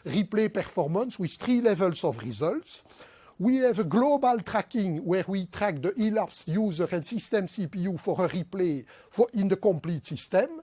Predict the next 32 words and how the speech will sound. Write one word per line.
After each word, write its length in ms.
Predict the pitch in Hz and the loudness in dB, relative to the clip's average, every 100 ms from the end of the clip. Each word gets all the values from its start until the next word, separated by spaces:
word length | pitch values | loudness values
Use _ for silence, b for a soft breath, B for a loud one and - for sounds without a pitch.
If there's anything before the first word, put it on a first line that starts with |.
| B B B B | B B B B
We 160 | 190 | 0
do 240 | 247 262 262 | 4 6 4
a 20 | |
per 240 | - 285 | 6 4
process 560 | - - 226 - 226 - | 4 2 0 2 -2 -2
tracking, 560 | - 175 - 220 269 | -2 -2 0 0 0
user, 320 | 170 214 196 226 | 2 2 4 0
C-, 300 | - 240 - 233 | 0 -8 -8 -4
user 420 | 156 226 185 170 | 0 2 2 2
and 140 | 175 | 0
system 420 | - 220 - 185 | -2 -4 -2 -2
C 220 | 170 - 165 | -2 -4 -4
P 140 | 190 | -2
U 220 | 175 175 | -2 0
and 120 | 160 | 0
some 240 | 156 185 151 | 2 0 0
perf 320 | - 196 - | 0 -2 -2
stat, 480 | - - 160 - - 247 | -8 -2 -2 -4 -6 2
uh, 220 | 156 135 | 2 2
recording. 680 | 160 - 135 101 180 285 269 B B B | -2 -4 -4 -2 -4 -4 -8 B B B
And 180 | 220 | 2
we 100 | 247 | 4
have 160 | 262 185 | 4 4
a 40 | |
detailed 560 | 170 147 262 277 254 214 | 2 2 2 2 -2 -2
tracking. 640 | - 175 - 196 320 370 - B B | 0 -2 0 -2 -2 -6 -12 B B
We 260 | 185 240 277 | 0 2 2
run 320 | - 220 180 160 | 4 4 4 2
one 280 | 165 247 262 | 4 6 8
hour 220 | 233 190 | 8 8
of 120 | 156 | 0
replay 440 | 175 170 208 233 | -2 -2 0 0